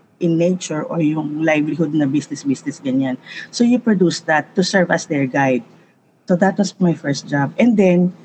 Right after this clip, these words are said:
ganun naman yun eh, word gets around. And then yung mga org mates ko nga, and then yung mga off-, ah, mga professors namin, nakakalat na sa pelikula, sa ganyan, ganyan. So, pag may mga opening, and then okay naman, so nag-a-apply ka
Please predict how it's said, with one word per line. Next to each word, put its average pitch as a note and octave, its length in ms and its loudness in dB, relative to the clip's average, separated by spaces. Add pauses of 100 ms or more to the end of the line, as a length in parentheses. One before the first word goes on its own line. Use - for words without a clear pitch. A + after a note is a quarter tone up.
(720)
ganun C4+ 240 4
naman B3+ 240 4
yun C4+ 180 4
eh, G3+ 80 2
word F#3+ 220 2
gets F#3 240 0
around. F3+ 340 2
And G3+ 140 2
then A3+ 240 2
yung A3 240 2
mga G3 160 0
org F3+ 240 0
mates F3 320 0
ko F#3+ 160 -2
nga, E3 160 0
and D3+ 80 0
then D#3+ 160 -2
yung D#3 160 -2
mga D#3 160 -2
off-, D#3+ 400 -6
ah, D#3+ 160 0
mga D3+ 480 -4
professors F3 480 -2
namin, F3 480 -2 (360)
nakakalat F3 600 -2
na F#3+ 160 0
sa D3+ 160 -10
pelikula, D#3+ 560 -6
sa F3+ 120 -12
ganyan, E3 240 -6
ganyan. G3+ 320 0
So, A#3+ 400 0 (560)
pag B3+ 160 4
may C4+ 80 6
mga C4 240 4
opening, F#3+ 640 2
and F#3 160 2
then G3 240 2 (480)
okay G#3+ 320 2
naman, F#3 400 2
so C#4+ 80 -2
nag-a-apply C#4+ 540 0
ka F3 100 -2